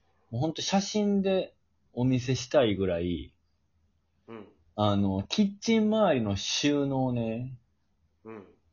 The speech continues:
Speaker 1: めちゃくちゃ多いんですよ。何気に。
Speaker 2: え、収納できる部分が多い。めちゃくちゃ有料物件じゃないですか。
Speaker 1: そう、なんかあの、なんていうんですか、台所
Speaker 2: うん。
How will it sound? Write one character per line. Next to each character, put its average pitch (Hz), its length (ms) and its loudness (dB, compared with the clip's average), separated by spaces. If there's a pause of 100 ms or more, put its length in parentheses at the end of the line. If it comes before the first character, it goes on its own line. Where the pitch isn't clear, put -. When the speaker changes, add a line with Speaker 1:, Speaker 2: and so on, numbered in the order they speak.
(260)
Speaker 1:
め 131 80 0
ち - 80 0
ゃ 196 60 2
く - 80 -8
ち 214 100 2
ゃ 196 60 8
多 190 260 8
い 131 80 2
ん 82 60 -6
で 78 60 -10
す - 180 -10
よ。 - 120 -18 (1700)
何 107 260 2
気 98 140 2
に。 90 240 -6
Speaker 2:
え、 110 160 -16 (100)
収 180 220 -6
納 180 580 -8 (360)
で 151 100 -12
き 156 140 -18
る 165 280 -10 (320)
部 151 140 -12
分 147 180 -6
が 170 200 -4
多 113 240 -6
い。 92 100 -18
め 123 160 -12
ち 147 80 -10
ゃ 143 60 -10
く 143 100 -18
ち 147 80 -10
ゃ - 20 -4
有 139 220 -4
料 139 140 0
物 - 140 -10
件 90 200 -16
じ - 60 -20
ゃ - 20 -20
な - 60 -20
い - 20 -20
で - 60 -20
す - 80 -20
か。 - 60 -20 (640)
Speaker 1:
そ 113 360 0
う、 90 60 -6
な 107 140 -2
ん 107 60 -6
か 98 120 -4
あ 90 80 -4
の、 87 260 -6
な 92 140 -6
ん 98 40 -6
て 82 100 -12
い - 20 -10
う - 20 -10
ん 80 40 -14
で - 40 -16
す - 80 -18
か、 80 160 -4
台 117 320 4
所 113 560 0 (880)
Speaker 2:
う 131 80 -16
ん。 113 160 -16